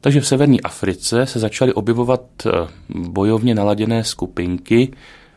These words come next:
donatistických stoupenců, vznikají, eh, dokonce i organizované skupiny, mohli bychom jim dokonce ani ne s velkou nadsázkou říkat, eh,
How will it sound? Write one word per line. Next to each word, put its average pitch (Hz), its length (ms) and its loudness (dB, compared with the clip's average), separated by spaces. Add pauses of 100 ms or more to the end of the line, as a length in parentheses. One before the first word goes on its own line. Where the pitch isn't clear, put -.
(340)
donatistických 92 800 -8
stoupenců, 98 760 0
vznikají, 92 760 -4
eh, - 760 -8
dokonce 90 480 -4 (160)
i - 120 -12 (140)
organizované 101 680 0
skupiny, 117 480 2
mohli 104 340 2
bychom 95 420 0
jim 92 260 0 (1040)
dokonce 101 400 0
ani 101 320 2 (200)
ne 92 220 0
s 87 60 -4
velkou 95 360 -2
nadsázkou 92 640 -2
říkat, 87 460 -6 (220)
eh, 87 40 -4